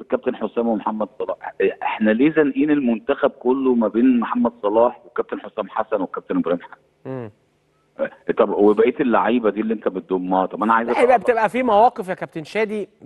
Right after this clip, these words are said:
Speaker 2: يعني
Speaker 1: مم.
Speaker 2: بتتكلم على نجم كبير زي كهربا،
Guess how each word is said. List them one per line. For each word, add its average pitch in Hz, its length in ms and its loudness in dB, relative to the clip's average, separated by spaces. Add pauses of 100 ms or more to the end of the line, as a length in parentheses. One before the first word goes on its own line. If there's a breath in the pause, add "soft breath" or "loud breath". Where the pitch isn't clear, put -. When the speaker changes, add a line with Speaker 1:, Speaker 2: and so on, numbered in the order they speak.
Speaker 2:
يعني 135 320 -8
Speaker 1:
مم. 92 260 -4
Speaker 2:
بتتكلم 175 400 -2
على 143 300 -4 (140)
نجم 165 280 -4
كبير 151 260 -2
زي 151 160 -2
كهربا، 165 480 0